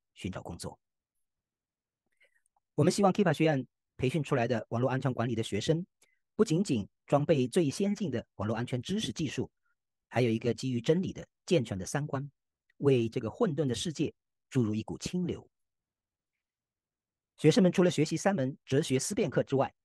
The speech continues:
在专业课程中将会学习到计算机网络、作业系统、资料库、计算机结构、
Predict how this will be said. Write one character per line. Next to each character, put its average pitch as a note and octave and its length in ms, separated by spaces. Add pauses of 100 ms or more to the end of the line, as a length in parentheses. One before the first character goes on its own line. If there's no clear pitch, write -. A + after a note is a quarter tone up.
(480)
在 C#3 220
专 - 200
业 G#3 80
课 D#3+ 160
程 A#2 160
中 B2 240 (140)
将 A2+ 160
会 A2 220
学 G#2 160
习 B2 100
到 A#2 180
计 E3 120
算 D3+ 120
机 C#3+ 120
网 A#2 200
络、 C3 240 (380)
作 F#3 140
业 C3 100
系 F#3 180
统、 - 220 (140)
资 - 120
料 C#3 140
库、 E3+ 260 (380)
计 F#3 100
算 D3+ 140
机 C#3+ 140
结 G2+ 200
构、 C#3+ 240